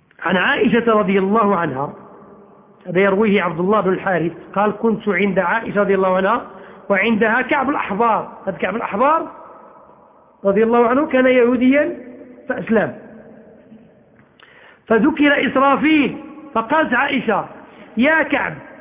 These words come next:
أخبرني عن إسرافيل". فقال كعب: "عندكم العلم"، يعني كيتأدب مع عائشة، كيقول لها: "عندك العلم، كي عالمة يعني، أنت من أهل البيت". قالت: "أجل". قالت: "فأخبرني".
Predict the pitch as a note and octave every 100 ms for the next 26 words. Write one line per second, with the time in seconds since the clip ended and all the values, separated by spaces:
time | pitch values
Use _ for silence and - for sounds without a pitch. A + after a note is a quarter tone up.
0 | - - - G#3 F4 D#4 C#4+ C#4+ A3+ C4+
1 | B3 A3+ A#3 G#3 - - - - A3+ C#4+
2 | C4+ - B3+ B3 - - - - - F#3
3 | A#3+ A#3+ A3+ A3+ A3 G#3 F#3+ A#3 A#3 E3
4 | A#2+ - - - - - - - - -
5 | D3+ F#3 G3 G3+ - F3+ F#3+ F#3 F#3+ G3+
6 | F#3+ G3+ G3+ G3 G3 F3+ F3+ - E3+ F3+
7 | D3 - - - - - - F3 E3 F3+
8 | D#3+ D#3+ C#3 C#3 D3+ - - - - -
9 | - - F3 F3 F3 E3+ E3 D#3+ E3 -
10 | - - - - - - - - - -
11 | _ _ - - - - - - C#4 D#4+
12 | D4 - A#3 A3 A#3+ C#4+ E3 - - -
13 | - - - C#4 E4 D4+ - C4+ A#3 F#3
14 | C4 F4 B3 F#3